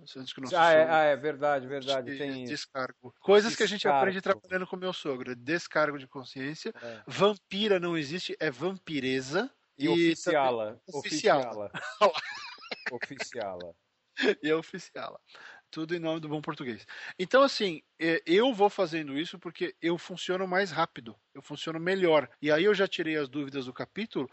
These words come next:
Speaker 1: porque normalmente quando eu começo o capítulo seguinte, eu já tô resolvido com o anterior, eu não vou mais mexer nele. Tá pronto. Eu não vou mais, "Ah, mas e se o personagem, de repente é uma coisa ou outra", mas eu já tô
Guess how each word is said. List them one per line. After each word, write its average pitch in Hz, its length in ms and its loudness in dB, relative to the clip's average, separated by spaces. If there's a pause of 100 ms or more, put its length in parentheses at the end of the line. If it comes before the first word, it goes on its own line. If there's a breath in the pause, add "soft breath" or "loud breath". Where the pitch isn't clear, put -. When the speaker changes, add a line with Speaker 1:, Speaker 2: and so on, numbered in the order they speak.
Speaker 1:
porque 160 280 0
normalmente 220 400 0
quando 202 120 -2
eu 185 60 -4
começo 180 400 0
o - 20 -20
capítulo 196 400 0
seguinte, 151 680 -6
eu 151 100 0
já 165 140 2
tô 190 100 2
resolvido 202 600 0
com 220 100 0
o - 20 0
anterior, 143 380 -2
eu 131 80 -2
não 135 80 -6
vou 156 120 -6
mais 208 140 -4
mexer 240 280 -4
nele. 180 400 -4
Tá 147 100 -4
pronto. 175 500 -2 (140)
Eu 127 140 -2
não 151 160 -2
vou 165 200 4
mais, 180 280 4
"Ah, 262 180 0
mas 262 220 -6
e 330 40 -10
se 359 60 2
o 381 60 6
personagem, 220 600 0
de 196 80 2
repente 254 320 -2
é 302 40 -4
uma 254 120 -4
coisa 220 360 0
ou 180 60 4
outra", 151 200 -2
mas 135 240 0
eu 143 80 0
já 190 140 0
tô 208 180 -2